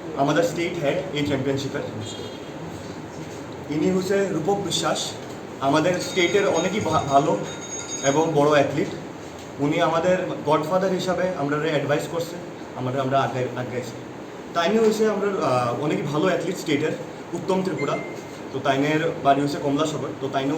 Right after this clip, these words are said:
ওই দিকের ডিস্ট্রিক্টটা খুব ভালো করে সামাল দিছে আর কি। তাইনে হচ্ছে নির্মাণ দাস, তাইনে হচ্ছে কুমারঘাটে, তাই নর্থের জায়গাটা খুব ভালো করে দেখছে। উনি হচ্ছে পল্লব রয়, উনি হচ্ছে আমতলি তাইনের জিমের, জিমের মালিক তাই। তো তাইনে আমতলির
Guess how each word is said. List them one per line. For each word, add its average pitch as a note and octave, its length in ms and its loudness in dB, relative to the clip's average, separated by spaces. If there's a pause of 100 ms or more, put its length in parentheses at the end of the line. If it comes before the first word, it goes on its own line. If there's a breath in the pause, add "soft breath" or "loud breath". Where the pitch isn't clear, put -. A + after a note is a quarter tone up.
(140)
ওই D3+ 100 0
দিকের C#3+ 280 0
ডিস্ট্রিক্টটা C3+ 380 -4
খুব C#3 220 -4
ভালো B2 200 -2
করে B2 100 0
সামাল B2+ 720 -2
দিছে B2 220 -4
আর - 40 -6
কি। - 180 -10 (540)
তাইনে C3+ 240 0
হচ্ছে F3+ 260 -2
নির্মাণ E3 360 4
দাস, E3 280 2 (300)
তাইনে C#3 160 2
হচ্ছে F3+ 160 0
কুমারঘাটে, E3+ 360 4
তাই E3+ 280 -2 (100)
নর্থের D3 340 2
জায়গাটা D3 260 2
খুব D3 240 -2
ভালো C3+ 140 2
করে C#3 160 4
দেখছে। - 300 -4 (640)
উনি E3+ 200 0
হচ্ছে E3 280 2
পল্লব F3 360 4 (100)
রয়, D3+ 200 4 (460)
উনি D3 120 0
হচ্ছে D#3+ 180 -2
আমতলি E3+ 380 2
তাইনের F#3+ 260 -2
জিমের, D#3 240 0 (180)
জিমের D3 180 0
মালিক C3+ 220 0 (100)
তাই। C3 80 -2 (500)
তো C3 100 -8
তাইনে C3 220 0
আমতলির C#3 440 0